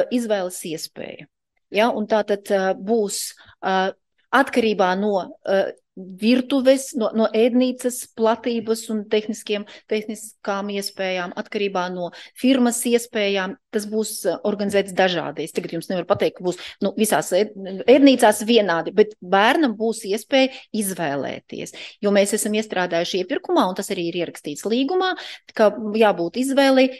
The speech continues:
vismaz no diviem otriem ēdieniem, vismaz no divi-, no divām piedevām, vismaz no diviem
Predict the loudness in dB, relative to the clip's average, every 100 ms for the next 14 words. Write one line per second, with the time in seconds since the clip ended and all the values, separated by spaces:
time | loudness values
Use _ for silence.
0 | -8 0 0 2 -2 -2 -2 -6 -6 -6
1 | -6 -6 -6 -4 -4 -6 -6 0 0 2
2 | 4 6 6 4 2 0 -2 -6 -8 -10
3 | -6 -6 -6 -8 -8 -8 -10 -10 -12 -10
4 | -8 -6 -4 -4 -4 -4 -2 0 2 2
5 | -2 -8 -12 -8 -8 -8 -10 -10 -8 -8
6 | -8